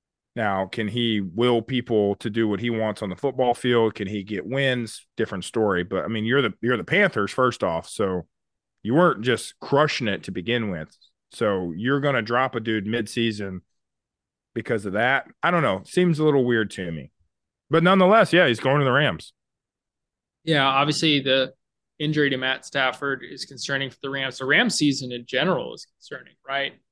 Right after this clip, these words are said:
Speaker 2: You're coming off a Super
Speaker 1: Hundred percent.
Speaker 2: Bowl, uh, and everything
Speaker 1: Cooper Kupp's
Speaker 2: basically
Speaker 1: injured.
Speaker 2: has, has fallen apart since you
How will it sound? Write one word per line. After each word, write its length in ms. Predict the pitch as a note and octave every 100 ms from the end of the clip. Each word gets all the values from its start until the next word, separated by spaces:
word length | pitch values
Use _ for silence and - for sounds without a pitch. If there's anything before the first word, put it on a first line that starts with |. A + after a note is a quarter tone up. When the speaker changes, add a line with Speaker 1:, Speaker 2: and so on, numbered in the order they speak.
| _ _ _ _
Speaker 2:
You're 80 | _ _
coming 180 | D#3+ C#3+
off 200 | C#3+ -
a 40 |
Super 240 | - C#3+ C#3+
Speaker 1:
Hundred 100 | C3
percent. 200 | C3 C3+
Speaker 2:
Bowl, 360 | C3+ C3 C3 _ _ _ _ _ _ _ _
uh, 280 | C3+ B2 A2+ -
and 340 | D3+ C3+ A#2+ - _
everything 460 | E3 D#3 D#3 D3 D3
Speaker 1:
Cooper 100 | C3+
Kupp's 160 | B2+ C#3+ B2
Speaker 2:
basically 120 | D3+
Speaker 1:
injured. 380 | C3+ C3+ C3+ C3
Speaker 2:
has, 240 | C3 - _ _ -
has 180 | C#3+
fallen 460 | - - D3+ D3 C#3+
apart 540 | C3+ - C3+ B2+ A#2+ _
since 420 | - C3+ B2 -
you 340 | B2 A#2+ A#2